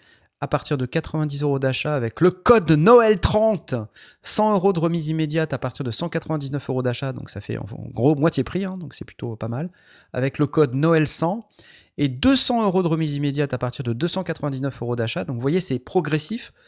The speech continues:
C'est-à-dire que si vous mettez cent balles, vous avez trente pour cent de remise. Si vous mettez deux cents balles, vous avez cinquante pour cent de remise. Et si vous mettez trois cents balles, vous avez, euh, soixante-six pour cent de remise. Donc, c'est plutôt, euh, pas mal.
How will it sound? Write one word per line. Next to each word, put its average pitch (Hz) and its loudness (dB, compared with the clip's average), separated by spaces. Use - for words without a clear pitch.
C'est-à-dire - -8
que - -10
si - -4
vous 165 0
mettez 170 2
cent 165 0
balles, 160 4
vous 120 -2
avez 120 0
trente 131 -4
pour 123 -10
cent 131 -6
de 117 -6
remise. 143 -2
Si - -8
vous 147 -4
mettez 151 0
deux 151 0
cents 147 -2
balles, 139 0
vous 117 -8
avez 113 -4
cinquante 143 -6
pour 120 -10
cent 123 -6
de 110 -8
remise. 151 -4
Et 123 -12
si - -4
vous 135 -2
mettez 135 0
trois 170 0
cents 151 -2
balles, 190 0
vous 123 -6
avez, 151 -2
euh, 117 -6
soixante-six 120 -6
pour - -10
cent 135 -10
de 135 -6
remise. 107 -6
Donc, 107 -14
c'est - -18
plutôt, 123 -12
euh, - -12
pas 110 -8
mal. 113 -6